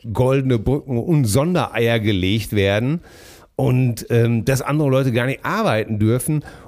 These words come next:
Und ganz, ganz im Ernst, dieses ganze Spektakel da vor leeren,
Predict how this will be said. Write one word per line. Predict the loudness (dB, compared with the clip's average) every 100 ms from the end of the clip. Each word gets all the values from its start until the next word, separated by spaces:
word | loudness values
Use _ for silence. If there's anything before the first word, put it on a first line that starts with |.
| -2
Und | 0 0 -2 -10 -4
ganz, | -2 -2 -4 -10 _ -4
ganz | -2 0
im | -2 -2
Ernst, | -2 -4 -4 -8 -12 -16 -6
dieses | 0 2 2 2
ganze | -2 0 -4
Spektakel | 0 -2 0 -2 -2 -2 0 2
da | 2 0 -2
vor | 0 2
leeren, | 2 4 2 2 0 0